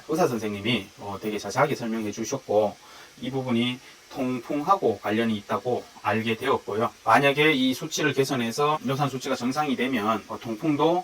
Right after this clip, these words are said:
없앨 수 있을 거다라고 생각하니까, 어, 좀 의욕이 생기더라고요. 다음은 콜레스테롤 관련해서 기존에 총 콜레스테롤이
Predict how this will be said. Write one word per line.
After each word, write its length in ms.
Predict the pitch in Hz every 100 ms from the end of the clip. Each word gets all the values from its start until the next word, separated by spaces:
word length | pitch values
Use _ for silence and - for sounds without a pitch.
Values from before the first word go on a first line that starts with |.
| -
없앨 400 | 156 - 160 156
수 220 | - 123
있을 260 | 104 120 -
거다라고 960 | - 135 113 107 107 107 135 143 143
생각하니까, 840 | 143 143 143 143 135 - 113 117 - - -
어, 200 | 107 101
좀 160 | 107 104
의욕이 420 | 139 131 110 95
생기더라고요. 720 | 95 151 139 107 - 101 110 - -
다음은 500 | - 160 147 131 127
콜레스테롤 640 | - 120 117 - 175 208
관련해서 800 | 208 120 120 110 101 123 131 95 - - - -
기존에 480 | 123 123 113 131 -
총 200 | 185 196
콜레스테롤이 920 | 202 190 - - 110 214 123 156